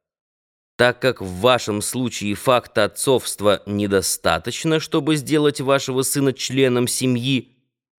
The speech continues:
то мы восполняем эту недостачу свободным привлечением путём выбора". Понятно?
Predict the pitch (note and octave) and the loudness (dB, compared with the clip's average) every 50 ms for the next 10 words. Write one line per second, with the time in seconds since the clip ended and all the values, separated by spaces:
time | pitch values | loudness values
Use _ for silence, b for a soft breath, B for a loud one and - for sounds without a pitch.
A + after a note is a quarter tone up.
0 | _ _ _ _ _ _ _ _ _ C#3 D3+ E3+ G3+ A3 A3 F3+ E3+ F#3+ - - | _ _ _ _ _ _ _ _ _ 4 4 6 6 4 4 2 2 0 -2 0
1 | - F3+ F3+ F3 F#3 F#3 F#3+ G3+ G3 E3+ D3 C3+ B2 B2 - - C3 C#3 C3+ - | 0 2 4 4 4 4 4 4 4 4 4 2 2 0 0 2 2 2 2 2
2 | B2+ A#2+ A#2 A#2 A2 B2 C#3 C#3+ - - - A3+ A3+ A3 G3 - - G#3 G3+ F#3+ | 0 0 0 2 2 2 0 0 -2 -2 0 2 2 2 0 -2 -2 0 0 0
3 | - _ _ _ _ _ _ - - - B2 B2+ C#3 C#3 B2 B2 F3 G3+ G3+ E3+ | -2 _ _ _ _ _ _ -8 -4 0 2 4 4 2 2 2 4 4 4 4
4 | E3 F#3 F3+ E3+ D#3+ - D3+ D3+ C#3 C3 C3+ B2+ A2+ - - C3 D3 D#3 D#3+ E3+ | 2 2 2 2 0 0 -2 -2 0 0 -2 -4 -4 -4 -2 0 0 2 2 2
5 | F3 F3 F3 E3+ E3 D#3+ - C#3 C#3 C3 - - C#3+ C3 B2+ C3 A2+ G#2 B2 A#2+ | 2 2 2 2 0 0 -2 -2 -4 -4 0 0 2 2 2 2 0 0 -2 0
6 | G#2 F2 F#2 F2+ F2 E2 D2+ - _ _ _ _ _ _ _ _ _ _ _ _ | 2 2 2 2 2 0 0 -2 _ _ _ _ _ _ _ _ _ _ _ _
7 | _ _ _ _ _ _ _ _ _ _ _ - F#2+ B2+ F3+ A3+ A#3+ A#3 - G#2 | _ _ _ _ _ _ _ _ _ _ _ 0 0 2 2 2 0 -2 -2 -4
8 | F2 - | -6 -6